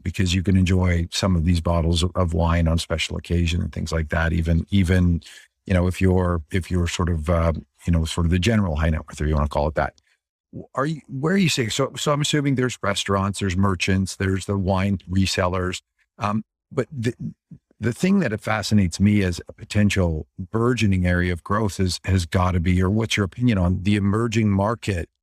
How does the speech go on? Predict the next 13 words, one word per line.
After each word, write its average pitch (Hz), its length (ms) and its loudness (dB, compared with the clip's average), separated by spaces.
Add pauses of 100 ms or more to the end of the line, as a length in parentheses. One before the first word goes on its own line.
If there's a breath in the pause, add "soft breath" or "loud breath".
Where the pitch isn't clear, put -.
(540)
and 98 440 0
the 107 100 -2
wealth 107 420 -2
that's 104 240 -4
accruing, 101 880 0
whether 98 320 0
that 95 300 -4
be 95 220 4
in 90 100 4
Latin 87 300 2
America 98 600 0
or 95 280 -2
Asia 95 880 0